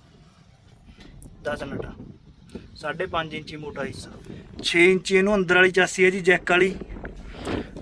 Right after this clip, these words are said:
ਲਾਈਟਾਂ ਦੇਖ ਸਕਦੇ ਹੋ, ਲਾਈਟਾਂ ਟਰੱਕ ਵਾਲੀਆਂ ਨੇ ਜੀ। ਇਹਨਾਂ ਦੇ ਵਿੱਚ ਬ੍ਰੇਕ, ਇੰਡੀਕੇਟਰ, ਪਾਰਕਿੰਗ, ਧੁੰਦ ਵਾਲੇ ਸਾਰੇ ਆਪਸ਼ਨ ਹੁੰਦੇ ਆ ਵੀਰ ਜੀ। ਡਾਲਾ ਚੈੱਕ ਕਰੋ ਜੀ ਇਹਦਾ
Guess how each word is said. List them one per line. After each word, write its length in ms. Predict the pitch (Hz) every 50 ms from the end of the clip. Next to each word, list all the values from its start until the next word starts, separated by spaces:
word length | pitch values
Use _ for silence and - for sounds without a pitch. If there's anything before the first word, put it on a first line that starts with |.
| -
ਲਾਈਟਾਂ 420 | 151 151 156 165 - - - 175 175
ਦੇਖ 180 | 175 170 160
ਸਕਦੇ 300 | - - 170 165 165 175
ਹੋ, 40 | 180
ਲਾਈਟਾਂ 440 | 170 165 160 160 - - 175 180 180 - - - - - - - - - - - - - - - - - - -
ਟਰੱਕ 400 | - - 165 160 160 151 - -
ਵਾਲੀਆਂ 320 | 175 175 175 180 185 185 185
ਨੇ 140 | 185 185
ਜੀ। 160 | 180 190 202 185 - - - - - - - - - - - - - - - - - - - - - - - - - - - - - - - - - - - -
ਇਹਨਾਂ 240 | 151 156 160 170 175
ਦੇ 100 | 196 196
ਵਿੱਚ 160 | 190 180 190 190
ਬ੍ਰੇਕ, 420 | 175 160 170 165 170 175 175 -
ਇੰਡੀਕੇਟਰ, 460 | 175 170 170 170 175 170 170 165 185 175
ਪਾਰਕਿੰਗ, 540 | - - 165 165 165 170 - 180 180 175 165
ਧੁੰਦ 260 | - 196 185 175 165
ਵਾਲੇ 160 | 165 165 170 170
ਸਾਰੇ 260 | - 165 160 170 185
ਆਪਸ਼ਨ 280 | 185 175 160 - 175 170
ਹੁੰਦੇ 240 | 165 165 165 160 156
ਆ 20 | 160
ਵੀਰ 140 | 165 160
ਜੀ। 160 | 190 180 180 - - - - - - - - - - - - - - - - - - - - - - - - - - - - - - - - - - -
ਡਾਲਾ 360 | 151 - 170 170 180 185 185 196
ਚੈੱਕ 200 | 190 202 196 -
ਕਰੋ 200 | - 175 160 151
ਜੀ 140 | 165 170 170
ਇਹਦਾ 160 | 156 151 156